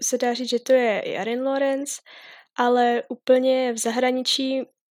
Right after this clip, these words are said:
v zahraničí mě nikdo až zas tak nefascinuje, ale samozřejmě se mi líbí.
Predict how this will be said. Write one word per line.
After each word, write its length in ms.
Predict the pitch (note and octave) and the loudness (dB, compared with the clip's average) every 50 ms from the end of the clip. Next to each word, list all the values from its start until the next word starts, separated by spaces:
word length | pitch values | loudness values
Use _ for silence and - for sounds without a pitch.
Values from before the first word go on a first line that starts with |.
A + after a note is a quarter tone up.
| _ _ _ _ _ _ - | _ _ _ _ _ _ -16
v 20 | A#3+ | -10
zahraničí 500 | A#3+ A#3+ B3 B3+ B3+ C4 B3+ - - C#4 | -6 -4 -2 -2 -2 -2 -2 -2 -2 -2
mě 140 | C4+ C4+ C4 | -2 -2 -2
nikdo 240 | B3+ B3+ B3 C4+ - | -2 0 0 0 2
až 160 | A#3 A#3+ B3 | 2 0 0
zas 160 | - C#4+ C#4 - | 0 -4 -4 0
tak 180 | - D4+ C#4 | 0 0 0
nefascinuje, 800 | C4 B3 A#3+ B3 B3+ B3+ A#3+ - - B3+ B3 B3+ B3+ B3+ B3+ A#3+ | 2 0 -2 0 -2 -4 -4 -2 -4 -2 0 2 2 2 2 2
ale 180 | A#3+ A#3 A#3+ | 2 0 0
samozřejmě 460 | A#3+ - C4 B3 B3+ B3 B3+ C4 B3+ B3+ | 0 -2 -2 -2 -2 0 0 0 0 -2
se 160 | - - C4+ | 0 0 2
mi 140 | C4 B3+ B3 | 2 2 2
líbí. 540 | A#3 A3+ A3 G3+ G#3 G#3 G#3 G#3+ A#3+ - | 2 0 -6 -6 -6 -6 -6 -6 -8 -10